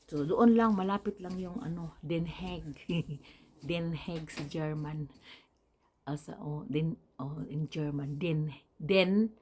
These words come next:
Den Haag. Ug sa Koan, Den Haag. <laughs> Den Haag in German pala. Unya sa English, The Hague. Mm. Layo ra kayo, mga kamis, no?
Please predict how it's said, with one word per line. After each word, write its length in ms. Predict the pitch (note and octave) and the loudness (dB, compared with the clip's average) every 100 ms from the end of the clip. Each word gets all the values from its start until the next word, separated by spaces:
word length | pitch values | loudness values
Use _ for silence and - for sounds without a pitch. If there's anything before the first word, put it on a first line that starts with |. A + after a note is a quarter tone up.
| _ | _
Den 280 | C#3+ D3 C3 - | -4 -4 -4 -6
Haag. 360 | D#3 C3+ B2+ G2+ _ _ - - _ B2 | -2 -2 -2 -8 _ _ -20 -20 _ -14
Ug 240 | D#3 C#3+ | -10 -10
sa 160 | - D3+ | -10 -12
Koan, 640 | - G3 - D#3+ E3+ F3 - | -4 0 2 2 -2 -6 -6
Den 240 | D3+ C#3+ D3 | -4 -2 0
Haag. 320 | D#3 C#3+ C3+ - F3+ D3 | 0 0 0 0 0 -4
<laughs> 320 | - - - | -6 -10 -4
Den 200 | D#3 D#3 | 0 0
Haag 160 | D#3+ - | 0 -2
in 120 | C#3+ | -4
German 320 | D3 C#3+ C#3+ C#3+ | -2 -2 -4 -4
pala. 240 | D3 C3+ - - - _ | -6 -6 -8 -18 -20 _
Unya 320 | D3+ D#3 D#3 - | -4 -2 -4 -6
sa 160 | - | -6
English, 440 | D#3 F3 D#3 D#3 - | -6 -4 -2 -2 -2
The 200 | D3 D#3+ | 0 0
Hague. 480 | - D#3+ D#3 C#3 C#3 C#3 - | 0 0 0 0 -4 -12 -8
Mm. 520 | C3+ C3+ C3+ C#3 - _ _ - _ _ _ - | -8 -8 -10 -14 -18 _ _ -20 _ _ _ -10
Layo 320 | E3+ E3+ D3+ | -2 0 2
ra 80 | D#3 | 0
kayo, 240 | - E3 | -2 -4
mga 160 | E3 E3 E3+ | -4 -6 -8
kamis, 240 | E3+ - | -12 -10
no? 160 | F3+ | -10